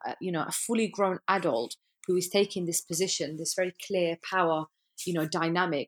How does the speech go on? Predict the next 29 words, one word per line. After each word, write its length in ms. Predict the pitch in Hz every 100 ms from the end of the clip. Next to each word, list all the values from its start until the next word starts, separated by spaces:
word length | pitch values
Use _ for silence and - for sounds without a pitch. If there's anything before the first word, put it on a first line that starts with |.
| -
to 100 | -
marry 280 | 170 196 165
a 80 | 147
child." 540 | - 69 73 143 180 - _ _ _
And 140 | 185 185
they 100 | 185
sort 280 | - 196
of 140 | 180 170
step 320 | - 190 -
back 320 | 180 165 -
and, 180 | 160 156 - _
you 80 | 202
know, 120 | 190
having 340 | 175 196 180 170
learned 260 | 180 170 -
everything 380 | 170 165 165
we've 280 | 160 156 165
learned 260 | 170 160 -
recently, 640 | 165 156 165 143 160 156
y-, 120 | - -
you 60 | 165
know, 80 |
in 100 | 156
the 100 | 160
recent 340 | 156 170 - 151
years 340 | 170 156 151
about 320 | 156 156 -
control 560 | - 160 - 170 156 147
and 320 | 156 151 147